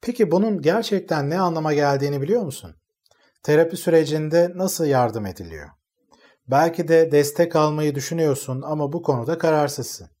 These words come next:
Bu videoda sana psikologlarla alakalı psikoterapi süreciyle ilgili en sık sorulan beş sorunun cevabını vereceğim. Psikoterapi nedir? Psikoterapi, psikolog, psikolojik danışman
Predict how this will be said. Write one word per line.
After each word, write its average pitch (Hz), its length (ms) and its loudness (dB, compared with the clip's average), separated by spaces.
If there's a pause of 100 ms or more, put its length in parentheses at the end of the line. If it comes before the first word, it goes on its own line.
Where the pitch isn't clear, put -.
(140)
Bu 202 180 2
videoda 165 680 2 (140)
sana 165 460 0
psikologlarla 170 840 2
alakalı 131 680 0
psikoterapi 156 600 0
süreciyle 139 600 0
ilgili 117 560 -6 (400)
en 196 160 0
sık 165 260 -4
sorulan 151 600 0 (280)
beş 180 260 2
sorunun 151 520 0
cevabını 143 540 2
vereceğim. 78 380 -10 (760)
Psikoterapi 208 720 2
nedir? 147 540 -2 (960)
Psikoterapi, 214 960 2 (300)
psikolog, 135 760 -2
psikolojik 165 580 0
danışman 131 760 -4